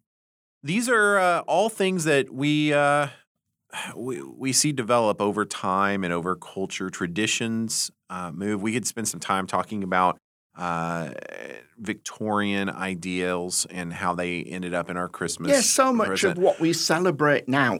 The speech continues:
Speaker 2: even here in America, comes from Queen Victoria. She was so influential. She so loved Christmas and, and the celebration. And what Victoria did,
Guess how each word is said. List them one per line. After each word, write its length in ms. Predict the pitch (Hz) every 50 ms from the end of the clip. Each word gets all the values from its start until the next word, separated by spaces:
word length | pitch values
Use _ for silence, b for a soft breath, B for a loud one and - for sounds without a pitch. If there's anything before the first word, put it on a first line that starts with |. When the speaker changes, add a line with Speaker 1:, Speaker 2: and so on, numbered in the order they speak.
| - -
Speaker 2:
even 400 | 139 165 190 180 - 151 135 127
here 240 | 135 131 135 131 123
in 80 | 120 120
America, 400 | 120 131 131 120 113 - - 151
comes 480 | - - - 131 113 113 127 127 -
from 300 | - - 147 143 135 135
Queen 420 | 135 - - - 151 143 143 139 135
Victoria. 800 | 170 - - - - 175 185 208 226 220 185 123 80 - - - B B B B B B B
She 240 | - - - - 165
was 240 | 160 147 143 - -
so 460 | - - - - 170 180 190 190 -
influential. 1120 | - 175 185 185 175 - - 165 156 135 110 101 95 95 - - - 82 71 - 165 165 B B B B B
She 280 | - - - - - 131
so 400 | - - - - 175 180 180 180
loved 540 | 156 123 113 120 139 165 190 175 - - _
Christmas 840 | - - 147 156 151 - - - 98 76 67 104 135 - - - - -
and, 200 | 113 120 123 -
and 340 | - 117 117 113 110 113 - - _ _ _ _ _ _
the 100 | - 143
celebration. 960 | 135 - - 170 160 156 139 127 107 135 131 143 156 160 147 - - 107 98 101
And 160 | 110 131 143
what 220 | 180 185 - - -
Victoria 720 | 147 - - - - 147 147 160 170 165 143 117 110 101
did, 540 | 87 - 87 - - 65 71 98 131 131